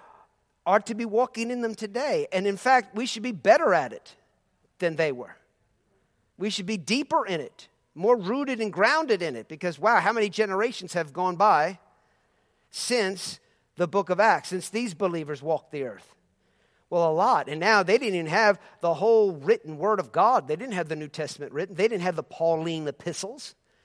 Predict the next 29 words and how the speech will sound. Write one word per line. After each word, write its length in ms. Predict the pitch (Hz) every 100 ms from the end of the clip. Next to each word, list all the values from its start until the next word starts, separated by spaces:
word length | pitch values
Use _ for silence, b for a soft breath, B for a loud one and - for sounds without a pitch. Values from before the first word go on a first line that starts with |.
| _
and 100 | -
all 160 | 160 196
the 120 | 170
revelation 720 | 180 185 156 156 165 170 220
that 160 | 208 151
the 80 | 147
Lord 260 | 147 170
had 160 | 156 131
given 280 | 165 170 165
the 80 | 147
Apostle 460 | - 165 165 -
Paul 480 | 131 151 147 180 - b _
that 160 | 156 135
we 200 | 175 190
now 200 | 185 175
have 260 | 151 170
today 300 | - 151 160
concerning 500 | 202 170 151 185 165
our 140 | 151 139
authority 560 | 127 - 143 156 160
and 100 | 165
so 140 | - 165
forth. 220 | 180 220 B B B -
They 200 | 440 453
didn't 300 | 466 440 427
know 180 | 440 427
half 420 | 330 392 415 403
of 160 | 403 320
what 360 | 381 320 -